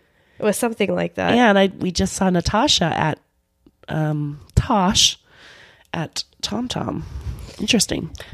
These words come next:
Speaker 2: I'm gonna, okay, note to self.
Speaker 1: Um, also in the part where Ariana said, you know, like, she doesn't think the B F F thing is gonna last long. Um, I don't know why I have this right in my notes and why I drew this little line, but I said, um,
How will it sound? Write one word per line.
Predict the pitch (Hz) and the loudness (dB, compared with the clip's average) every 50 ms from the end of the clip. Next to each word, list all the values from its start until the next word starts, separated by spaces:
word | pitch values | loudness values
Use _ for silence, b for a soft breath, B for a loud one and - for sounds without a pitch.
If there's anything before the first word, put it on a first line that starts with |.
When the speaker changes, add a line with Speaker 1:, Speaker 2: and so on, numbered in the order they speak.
| B B B B - | B B B B 2
Speaker 2:
I'm | 196 220 226 | 2 4 6
gonna, | 226 190 175 185 - - | 6 6 4 4 0 -2
okay, | 180 - 160 - - - - - - | -2 -4 -4 -6 -6 -10 -14 -8 -2
note | 185 190 196 - - | -2 0 0 -2 -4
to | - - - 180 165 165 160 165 - - | -8 -4 -2 0 2 2 0 -2 -4 -10
self. | - - 208 214 185 143 147 165 - - | -2 0 2 2 2 2 0 -2 0 0
Speaker 1:
Um, | 240 233 226 214 208 196 - - - | 2 4 4 2 0 -2 -6 0 4
also | 233 247 247 - 302 | 4 4 4 4 2
in | 277 262 | 2 2
the | 262 240 | 2 0
part | - - 220 214 - - | 0 2 2 2 2 2
where | 208 - | 0 0
Ariana | - 202 214 214 214 208 196 196 196 190 190 185 - - | 2 2 2 4 4 4 4 4 4 4 4 2 0 -2
said, | - - 202 180 180 175 | 0 2 4 4 4 2
you | 190 185 | 2 2
know, | 185 175 | 2 2
like, | 175 170 165 | 2 2 0
she | - - 233 | 0 0 2
doesn't | 208 190 190 190 185 | 0 0 0 -2 -2
think | 190 180 185 | -4 -4 0
the | - 180 | 0 0
B | 175 - 180 170 | 2 2 2 2
F | 175 175 - | 2 2 2
F | 175 170 165 - | 0 0 0 0
thing | - 185 180 170 165 | 0 0 0 2 2
is | 160 175 - | -2 -2 -2
gonna | - 175 170 165 165 | 0 0 0 0 0
last | 165 160 160 165 - - - | 0 -2 -2 -2 -4 -6 -2
long. | 180 185 180 185 190 208 233 233 b b b b b b b b b b b - | 2 4 4 4 4 2 0 -4 b b b b b b b b b b b -2
Um, | - 208 202 190 185 180 180 175 175 - - _ _ _ _ _ _ _ - | 0 4 4 6 4 4 2 0 -6 -8 -12 _ _ _ _ _ _ _ 0
I | 214 208 | 2 2
don't | 220 214 | 4 4
know | 208 190 | 4 2
why | 180 185 185 185 | 4 4 2 4
I | 185 185 | 4 2
have | 185 185 180 175 | 2 2 0 0
this | 180 175 - - | 0 -2 0 0
right | 180 175 | 0 0
in | 170 185 | 0 0
my | 180 170 | -2 -2
notes | 170 170 170 170 170 - | -2 -2 -2 -4 -4 -6
and | 170 170 | -6 -6
why | 165 165 165 | -4 -4 -4
I | 160 165 | -4 -4
drew | 165 170 165 165 | -4 -4 -4 -4
this | 170 165 165 - | -4 -4 -6 -6
little | 180 170 160 | -6 -6 -6
line, | 160 165 170 180 196 214 226 | -4 -4 -2 -2 -2 0 2
but | 208 190 - | 2 2 4
I | 170 185 | 2 2
said, | 185 - 220 185 175 175 170 - | 2 4 2 4 4 4 2 2
um, | - 190 190 185 175 170 165 156 147 185 | 2 2 2 2 2 0 -2 -6 -8 -12